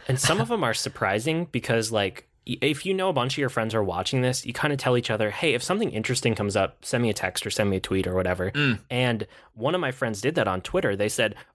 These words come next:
Speaker 1: "Are you watching this Catherine run right now?" And I was like, "No, I didn't really like Catherine as a game. I never got into it. I never got past the first level or two 'cause it wasn't the kind of game for me." And they said,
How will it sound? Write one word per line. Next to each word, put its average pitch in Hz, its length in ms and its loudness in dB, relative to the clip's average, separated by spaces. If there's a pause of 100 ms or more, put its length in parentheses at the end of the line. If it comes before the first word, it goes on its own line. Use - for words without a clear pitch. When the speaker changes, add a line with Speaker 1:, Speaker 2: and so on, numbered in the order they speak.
Speaker 1:
"Are 131 60 0
you 135 120 4
watching 117 280 0
this 95 140 -4
Catherine 113 540 -2
run 92 180 0
right 92 180 0
now?" 90 220 -2
And 110 100 -4
I 113 40 2
was 117 100 0
like, 117 120 -4
"No, 143 120 2
I 139 80 4
didn't 135 180 0
really 113 200 2
like 104 280 0
Catherine 101 400 0
as 95 100 -2
a 95 60 -6
game. 120 280 2
I 101 40 0
never 101 200 2
got 92 160 -2
into 98 280 2
it. 98 160 0
I 101 60 -2
never 107 280 2
got 92 220 -2
past - 340 0
the - 60 -4
first - 300 -2
level 127 240 2
or 107 100 2
two 104 220 0
'cause - 140 -4
it 104 80 2
wasn't 95 220 0
the 95 60 -6
kind 92 140 -2
of 90 60 -10
game 120 180 4
for 95 140 -6
me." 90 180 -6 (300)
And 127 120 0
they 127 80 4
said, 113 340 0